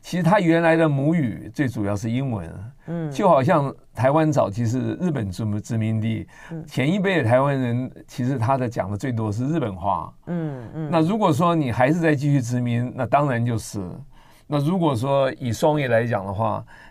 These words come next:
Speaker 1: 以台湾的历史，是不是应该日文跟
Speaker 2: <laughs> 中文。
Speaker 1: 国语啊，对吧？所以，但是请不要误会，我不是说这个英文不重要，语文本身是很美、很重要的，但是你的主-，主-，主体在哪里，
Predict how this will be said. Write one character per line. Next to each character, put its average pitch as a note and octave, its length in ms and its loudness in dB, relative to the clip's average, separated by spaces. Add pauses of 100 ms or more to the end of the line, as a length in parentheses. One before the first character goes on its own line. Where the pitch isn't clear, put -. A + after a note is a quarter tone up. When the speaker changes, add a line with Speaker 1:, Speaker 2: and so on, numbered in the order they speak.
Speaker 1:
以 A#2 200 -4
台 A#2 200 2
湾 C#3+ 100 2
的 D3+ 60 2
历 D3 200 2
史， - 160 -4
是 - 120 -6
不 A#2+ 80 -2
是 A#2+ 40 0
应 A#2+ 80 -2
该 A#2 260 0
日 C#3+ 200 0
文 A2+ 320 -2
跟 A#2 480 -4 (320)
Speaker 2:
<laughs> - 580 -6
中 G#3 300 2
文。 - 0 -
Speaker 1:
国 F3+ 100 4
语 D#3 200 0
啊， F3 80 -4
对 D#3 100 2
吧？ D3+ 460 0 (240)
所 A#3 180 2
以， F3 180 0
但 A#3 160 4
是 G#3+ 160 2
请 C3 280 0
不 F#3+ 80 2
要 F3 100 4
误 F#3 240 0
会， D3 220 0
我 A2+ 100 -2
不 C#3 160 -2
是 E3 80 0
说 E3 160 0
这 D3+ 80 4
个 D#3 60 4
英 F3 180 0
文 C#3 180 0
不 D#3 120 2
重 D#3 240 0
要， F#2+ 360 -2 (460)
语 A#2+ 80 -2
文 C#3 260 0
本 A#2 160 -2
身 C3 220 -2
是 A#2 220 -4
很 A2+ 180 -2
美、 B2 320 -4
很 F#2 220 -8
重 G#2+ 200 -6
要 E2+ 200 -8
的， D#2+ 160 -16 (340)
但 D#3 160 2
是 C#3+ 100 0
你 B2+ 140 -2
的 G#2+ 100 -2
主-， A2 460 -6
主-， B2 300 -4 (100)
主 C3+ 240 -2
体 - 260 -10
在 G2+ 220 -6
哪 F2 220 -10
里， - 260 -16